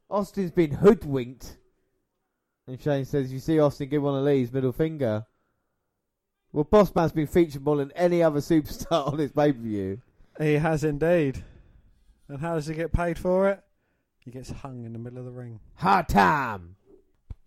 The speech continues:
Speaker 2: Rest in peace, Big Boss Man.
Speaker 1: So now it's the People's Champion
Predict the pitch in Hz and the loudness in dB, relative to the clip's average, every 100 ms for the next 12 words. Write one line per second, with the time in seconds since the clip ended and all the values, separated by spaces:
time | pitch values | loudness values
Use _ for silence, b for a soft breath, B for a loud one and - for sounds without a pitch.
0 | _ 160 156 156 143 170 160 - 170 156 | _ -4 -2 0 2 4 4 4 0 2
1 | 170 160 - 165 156 135 B B B B | 2 2 2 2 2 0 B B B B
2 | B B _ _ _ _ _ _ _ _ | B B _ _ _ _ _ _ _ _
3 | _ _ _ - - 139 139 147 135 139 | _ _ _ -20 -6 -2 2 2 2 -2
4 | - 190 185 165 139 - 151 147 131 143 | 6 6 8 4 0 0 -2 -2 0 0
5 | 135 | -2